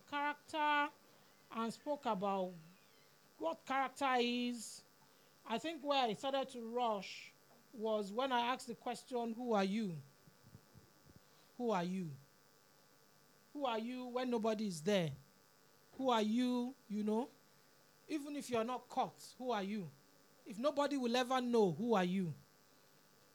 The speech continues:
If it's only left to you and God to know whatever it is that you do, who are you?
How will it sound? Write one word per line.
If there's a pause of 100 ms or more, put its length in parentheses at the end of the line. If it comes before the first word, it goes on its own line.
(720)
If
it's
only (120)
left
to
you
and
God (200)
to
know
whatever
it
is
that
you
do, (1160)
who
are
you?